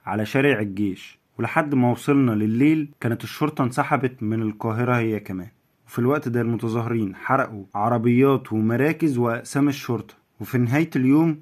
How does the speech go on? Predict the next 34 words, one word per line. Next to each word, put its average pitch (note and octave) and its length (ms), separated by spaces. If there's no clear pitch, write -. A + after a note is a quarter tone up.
كانت A2+ 300
معظم C#3 420
المحافظات A2+ 800
في - 220
مصر D3 480
ما A#2 100
فيهاش C#3+ 720
الجهاز A#2 540
القمعي. G#2 480
في - 140
محافظة A#2+ 400
دمياط A2 400
استمرت C3+ 500
الاشتباكات B2 640
لحد C#3 300
الصبح D#3 440
في - 140
محاولة D3 380
من A#2 140
الأمن C3 400
إن A2 120
هو A#2+ 200
يفرق B2+ 420
المتظاهرين، G2+ 720
وممكن C3+ 360
إن G#2+ 140
احنا A#2+ 180
نوصف B2 420
المشاهد G#2+ 600
دي A2 180
في - 200
يوم A#2 420
جمعة C3+ 440
الغضب C3+ 520